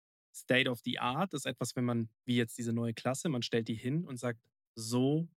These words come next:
hat die auszusehen.“ Da gibt's jetzt nicht zehn Felgen, da gibt's jetzt nicht zehn Farben. So hat die auszusehen. Und sich das mal zu trauen,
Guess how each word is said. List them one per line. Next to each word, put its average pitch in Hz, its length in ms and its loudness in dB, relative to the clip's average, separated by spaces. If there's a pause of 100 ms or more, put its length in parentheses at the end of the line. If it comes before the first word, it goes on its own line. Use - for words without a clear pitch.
hat 123 160 -10
die 120 120 -14
auszusehen.“ 127 720 -8 (1080)
Da 160 60 0
gibt's 165 120 -4
jetzt - 220 0
nicht 120 240 -4
zehn 123 320 2
Felgen, 170 600 4
da 120 80 -4
gibt's 147 240 0
jetzt - 180 -4
nicht 123 180 -2
zehn 117 240 2
Farben. 180 560 4 (240)
So 131 640 2 (100)
hat 120 160 -4
die 131 120 -2
auszusehen. 117 640 -2 (400)
Und 113 160 -14
sich 156 200 2
das - 200 -2
mal 127 220 2
zu - 140 -10
trauen, 170 720 0